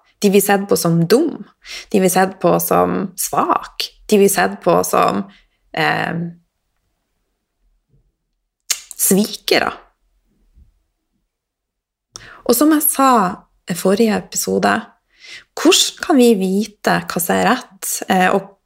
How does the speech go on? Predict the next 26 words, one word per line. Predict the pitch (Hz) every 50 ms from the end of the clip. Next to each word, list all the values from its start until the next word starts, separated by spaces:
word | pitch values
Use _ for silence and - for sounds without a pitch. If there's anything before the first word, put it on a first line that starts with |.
| _ _ _ - -
hvordan | - 247 - - - 320 277 -
kan | 240 220 214 202 185
vi | 208 220 226 196 180 170 - _ _ _ _ _ _ _ _ _ _ _ _ _ _ _ _ _ _ _ _ _ _ _ _ _ _ _ _ _ _ _ - - _ _ _ _ - - - _ _ _ _ _ _ _ _ _ _ _ _ _ _ _ _ -
rettferdiggjøre | - 214 208 202 208 - - - 196 196 202 214 262 247 240 208 185 170 - - 233 220
en | 226 196 180 180 180 - - -
frykt | - - - - - - - - - -
fremfor | - - 190 170 180 185 - - - - 175
en | - - -
annen? | - 294 311 - - - - - _ _ _ _ _ _ _ _ _ _ _ _ _ _ _ _ _ _ _ _ _ _ -
Kanskje | - 311 311 - 349 -
er | - -
du | 381
kjemperedd | 302 - - - - - 233 294 - - 359 349 277 233 180 170 -
for | - -
korona, | 180 185 185 214 247 285 - - - - - _ _ _ _ _ _ _ _ _ _ _ _ _ -
og | 214
så | - 262 240
har | 262 269 254
du | 240 208
jo | 196 190
Mari | 190 185 175 170 185 214 247 226 220
som | - 190 175
er | 175 -
kjemperedd | - - - - 226 226 220 - 254 226 214 202 202 -
for | 190 180
vaksiner. | - - - - 214 208 240 302 - - -